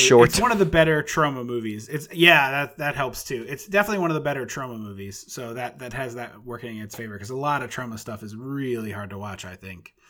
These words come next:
Speaker 2: So yeah, light, light, light recommend from me. Uh,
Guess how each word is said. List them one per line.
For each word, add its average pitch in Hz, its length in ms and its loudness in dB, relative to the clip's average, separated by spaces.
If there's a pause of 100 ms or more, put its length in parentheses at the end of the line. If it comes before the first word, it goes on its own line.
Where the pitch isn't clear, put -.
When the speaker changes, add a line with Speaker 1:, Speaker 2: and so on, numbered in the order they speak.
(240)
Speaker 2:
So - 100 -2
yeah, 147 200 4
light, 196 360 2
light, 160 240 0
light 139 220 -8
recommend 110 480 -10
from 104 160 -12
me. 95 260 -10 (400)
Uh, 104 300 -8